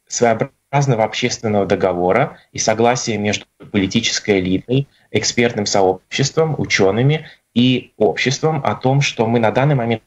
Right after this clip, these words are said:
находимся в ситуации очень опасной, в ситуации, которая чревата смертями, а, многих из, а, наших близких и дорогих нам людей. Казалось бы, этот консенсус, это согласие довольно легко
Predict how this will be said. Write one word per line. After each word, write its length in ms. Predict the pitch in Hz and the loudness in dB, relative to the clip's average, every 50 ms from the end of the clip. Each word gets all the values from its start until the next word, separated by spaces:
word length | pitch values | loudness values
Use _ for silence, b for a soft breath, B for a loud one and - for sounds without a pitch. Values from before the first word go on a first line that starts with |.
| _ - | _ -6
находимся 580 | - 107 - 120 120 120 117 110 - - 107 104 | -4 -2 0 0 0 0 0 -4 0 0 0 0
в 80 | - - | 0 -4
ситуации 640 | - 95 - 110 110 110 107 - - 104 104 101 | -8 -4 0 2 2 2 0 -2 -2 0 2 2
очень 340 | 98 - - 107 - - 107 110 | 2 2 0 0 0 2 0 0
опасной, 460 | - - 107 - - - - - - B B B B | 2 2 0 0 -2 -6 -8 -12 -12 B B B B
в 60 | B | B
ситуации, 340 | - - - - - - - | -6 0 0 0 2 0 -2
которая 300 | 139 214 214 226 208 - | -2 -2 -2 0 0 0
чревата 640 | - - 202 101 98 214 214 117 117 117 107 95 B B B | 0 0 0 2 2 2 2 2 2 0 -2 -2 B B B
смертями, 840 | B - - 107 98 90 - - 107 107 110 113 117 110 104 101 b b b b b | B -6 -2 -2 -2 -2 0 2 2 2 2 2 0 -2 -4 -6 b b b b b
а, 220 | - - 98 98 | 0 2 2 2
многих 580 | 98 101 104 110 110 113 110 110 104 98 - 82 - - | 2 2 2 2 2 2 2 0 -2 -4 -4 -12 -6 -2
из, 280 | 104 98 98 95 92 _ _ _ _ _ - - - - | 0 0 0 0 -4 _ _ _ _ _ -2 0 2 4
а, 280 | 101 101 101 101 98 101 | 4 4 4 2 2 2
наших 320 | 107 101 101 - 104 95 | 2 0 0 -2 -4 -4
близких 500 | 101 101 101 98 - - - 98 - - | -2 0 0 2 2 0 -2 -4 -4 -2
и 40 | 104 | 0
дорогих 420 | 90 104 98 98 92 101 95 - | 0 2 0 0 0 -2 -4 -2
нам 340 | - 101 98 98 101 98 - - | 0 2 2 2 0 -2 -8 -4
людей. 420 | - 110 117 104 107 92 - - - _ _ _ _ _ _ b b b b b b b b _ _ _ _ _ _ _ _ _ _ _ _ _ _ _ _ _ _ _ _ _ _ | 0 0 0 2 0 -2 -2 -4 -12 _ _ _ _ _ _ b b b b b b b b _ _ _ _ _ _ _ _ _ _ _ _ _ _ _ _ _ _ _ _ _ _
Казалось 580 | - - 113 104 117 135 151 175 185 175 151 139 | -2 -2 -2 2 2 2 4 4 4 2 2 0
бы, 380 | 120 117 127 120 110 - - - | 0 0 0 0 0 -2 -2 -2
этот 280 | 123 120 - 113 110 | -4 -2 -2 -4 -6
консенсус, 640 | - - 107 107 104 - 127 135 165 165 - 127 - 120 | -2 -4 -4 -2 -2 0 0 2 2 0 -2 -2 -2 -2
это 160 | 107 110 107 | -2 -2 -2
согласие 560 | - 120 104 107 120 123 139 139 - 120 107 | -2 -2 0 2 2 2 2 0 0 -2 0
довольно 880 | - 110 104 - _ _ _ - 117 123 127 135 131 123 117 113 - - - | 0 0 0 -2 _ _ _ 0 0 2 4 4 2 2 2 0 0 -4 -4
легко 760 | 117 110 113 - - - - 127 117 107 101 - - - - | -2 -2 -2 -4 -6 -4 -2 0 2 2 2 0 -2 -8 -18